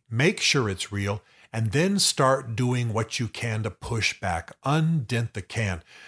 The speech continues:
G-, be positive towards these people. If you're a Christian like me or a person of prayer, pray for them. Bless them in secret ways. Uh, d-,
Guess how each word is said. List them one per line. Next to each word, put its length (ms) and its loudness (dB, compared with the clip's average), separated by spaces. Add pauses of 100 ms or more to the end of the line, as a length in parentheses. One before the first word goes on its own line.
(300)
G-, 100 -14
be 240 0
positive 600 0
towards 340 -4
these 160 -4
people. 360 -8 (220)
If 160 -6
you're 140 2
a 40 -2
Christian 380 0
like 220 0
me 100 0
or 60 2
a 40 0
person 320 0
of 80 -4
prayer, 280 0 (240)
pray 260 4
for 180 -2
them. 260 -8 (280)
Bless 260 4
them 220 2
in 100 0
secret 380 0
ways. 420 -4 (260)
Uh, 260 -4 (100)
d-, 100 -16